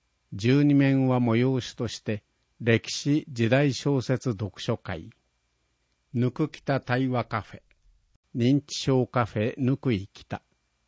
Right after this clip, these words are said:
第四十四回小金井仲良し市民祭り、ステージ部門出演者。一般部門新規出展団体募集。参議院議員選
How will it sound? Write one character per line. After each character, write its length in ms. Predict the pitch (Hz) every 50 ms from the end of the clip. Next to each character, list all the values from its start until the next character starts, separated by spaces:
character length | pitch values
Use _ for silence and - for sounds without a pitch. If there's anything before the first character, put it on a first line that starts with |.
| _ _ _ _ _ _ _ _ _ _ _ _ _ - -
第 340 | 110 123 139 151 139 127
四 260 | 127 139 151 151 147 131
十 240 | 127 127 120 117
四 220 | 117 123 120 113 98
回 400 | - - 107 104 104 113 117 117 -
小 160 | - 110 107
金 320 | 110 135 139 147 143 135 127
井 40 |
仲 280 | 120 113 107 - - 139
良 160 | 139 135 123
し 280 | - - - 123 135 151
市 220 | - - - 120
民 340 | 117 123 131 131 123 117 110
祭 380 | 104 101 - - - - - -
り、 60 | _ _ _ _ _ _
ス 180 | - - - -
テ 240 | - 143 147 143 143
ー 20 |
ジ 160 | 127 123 131
部 120 | 120 123 120
門 300 | 123 123 117 117 117 107
出 340 | - - - - - - 117
演 240 | 113 110 98 87
者。 220 | 87 - - - _ _ _ _ _ _ _ _ _ _ _ _ _
一 180 | - 127 113 - _ _ -
般 240 | 151 151 147 147
部 100 | 135 143
門 420 | 135 127 117 110 104 101 101 98 - _
新 380 | - - - 156 156 151 135 123
規 160 | - - 110
出 200 | - - 110 - _ _ -
展 240 | 147 143 135 135
団 260 | 127 131 131 127 117 98
体 300 | - - 98 92 87 87
募 200 | 90 92 95 -
集。 400 | - - - 110 95 90 92 117 _ _ _ _ _ _ _ _ _ _ _ _ _ _ _ _ _ _ _ _ _ _ _ _ _ _ _
参 360 | - - - 131 135 143 151
議 340 | 143 143 143 143 139 135 135
院 160 | 135 131 127
議 160 | 110 117 123
員 260 | 120 120 117 117 113
選 320 | 101 - - 123 107 92